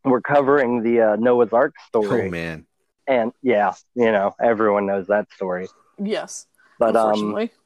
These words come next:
Speaker 1: there's, and it's, it's funny 'cause, like, that story that everyone knows, there's a lot of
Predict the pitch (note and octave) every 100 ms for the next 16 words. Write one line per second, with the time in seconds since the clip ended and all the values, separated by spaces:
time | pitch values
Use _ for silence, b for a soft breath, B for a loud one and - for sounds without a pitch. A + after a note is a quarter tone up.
0 | _ _ _ _ D3+ D3 - _ _ _
1 | b b _ C#3+ D3 - D#3+ C#3+ - C3+
2 | C3+ B2 G#2+ A#2+ G#2 A2 F#2+ A2+ G#2+ -
3 | A#2 A#2 A#2 G#2+ G2 - A2+ A2 A#2 A2
4 | G#2 G2+ G#2+ A#2 A#2+ - _ _ _ _
5 | _ _ B2 B2 C3 B2+ B2+ B2+ C3 A#2